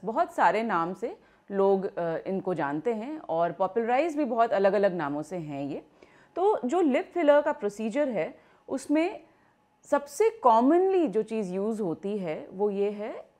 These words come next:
hyaluronic एसिड। अब ये hyaluronic एसिड क्या है? डर्मल फिलर्स पे भी हमने एक वीडियो बनाया है जो कि एक डिटेल्ड वीडियो है, जिसमें मैंने सिरिंजेस भी दिखाए हैं और वो फिलर कैसा दिखता है वो भी बताया है।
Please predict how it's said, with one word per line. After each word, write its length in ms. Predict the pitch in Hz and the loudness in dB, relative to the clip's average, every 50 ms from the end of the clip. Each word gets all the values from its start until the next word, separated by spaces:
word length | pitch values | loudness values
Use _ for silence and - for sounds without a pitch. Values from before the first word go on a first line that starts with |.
| - - 190 | -8 -4 0
hyaluronic 600 | 180 180 170 175 170 170 190 240 247 - - 165 | 0 2 2 2 0 0 -2 -4 -8 -8 -6 -6
एसिड। 320 | 147 143 - - 151 - - _ - | -6 -6 -8 -12 -14 -14 -12 _ -10
अब 100 | 254 269 | -8 -6
ये 120 | 294 349 | -6 -4
hyaluronic 500 | 330 302 254 247 247 254 269 285 311 294 | -2 0 0 0 0 -2 -2 -2 -4 -4
एसिड 240 | 277 269 269 320 302 - _ | -6 -6 -8 -10 -14 -10 _
क्या 180 | 262 208 202 | -4 -4 -4
है? 420 | 214 190 139 - - _ - _ _ _ _ _ _ | -4 -6 -10 -12 -14 _ -20 _ _ _ _ _ _
डर्मल 280 | - 240 269 311 392 392 | 0 2 2 2 0 0
फिलर्स 320 | - 311 240 254 277 285 | -2 0 2 2 2 0
पे 100 | - 339 | 0 -4
भी 120 | 285 349 370 | -4 -2 0
हमने 320 | 339 294 254 233 214 208 | 0 0 -2 -4 -4 -6
एक 100 | 202 196 | -6 -6
वीडियो 200 | 196 190 185 185 | -4 -4 -2 -2
बनाया 300 | 165 180 165 156 156 151 | -2 -4 -4 -4 -4 -4
है 180 | 160 196 233 247 | -4 -6 -6 -4
जो 140 | 202 202 208 | -4 -4 -2
कि 120 | 254 254 | -2 -4
एक 100 | 226 190 | -6 -6
डिटेल्ड 520 | 175 185 185 - 208 208 214 240 262 262 | -6 -8 -4 -2 -2 0 0 0 -2 -2
वीडियो 260 | 226 226 165 180 185 190 | -2 -2 -2 -2 -2 -2
है, 240 | 196 185 170 175 | -2 -2 -4 -4
जिसमें 280 | 165 170 180 - 196 190 | -4 -6 -8 -8 -8 -6
मैंने 260 | 185 180 175 180 190 | -6 -4 -4 -4 -6
सिरिंजेस 440 | 190 - 190 175 185 185 175 190 170 | -6 -6 -6 -6 -4 -4 -4 -6 -6
भी 120 | 160 196 | -6 -4
दिखाए 400 | 170 185 175 185 165 147 156 170 | -4 -4 -6 -6 -6 -6 -6 -6
हैं 140 | 180 175 175 | -6 -6 -4
और 120 | 170 170 165 | -6 -6 -6
वो 100 | 180 190 | -6 -6
फिलर 280 | - 220 196 196 190 | -6 -4 -4 -4 -4
कैसा 360 | 190 - 165 160 165 240 240 | -4 -4 -4 -4 -4 -4 -6
दिखता 320 | 220 175 175 - _ - 170 | -6 -6 -6 -8 _ -6 -4
है 140 | 175 175 170 | -4 -4 -4
वो 140 | 160 180 | -4 -4
भी 120 | - 247 233 | -2 -2 -4
बताया 360 | 202 185 - 147 135 139 139 | -6 -6 -6 -6 -6 -6 -8
है। 220 | 139 175 214 330 | -8 -10 -12 -14